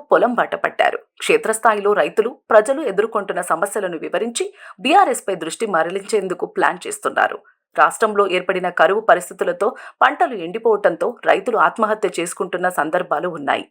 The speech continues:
అయితే ఎండిన పంటల పరిశీలనకు వెళ్తున్న బీఆర్ఎస్ నేతలు ఆత్మహత్య చేసుకున్న రైతు కుటుంబాలను పరామర్శించనున్నారు. వారికి ఓదార్పుతో పాటు ఆర్థిక భరోసా కల్పించేందుకు సిద్ధమవుతున్నారు.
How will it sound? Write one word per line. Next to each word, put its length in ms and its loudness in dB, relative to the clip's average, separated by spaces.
అయితే 360 2
ఎండిన 280 4
పంటల 380 0
పరిశీలనకు 640 -2
వెళ్తున్న 520 -2
బీఆర్ఎస్ 460 -2
నేతలు 400 0
ఆత్మహత్య 520 2
చేసుకున్న 360 -2
రైతు 280 -2
కుటుంబాలను 560 -2
పరామర్శించనున్నారు. 1120 -2
వారికి 440 0
ఓదార్పుతో 520 0
పాటు 400 -2
ఆర్థిక 360 2
భరోసా 360 -2
కల్పించేందుకు 760 -6
సిద్ధమవుతున్నారు. 840 -4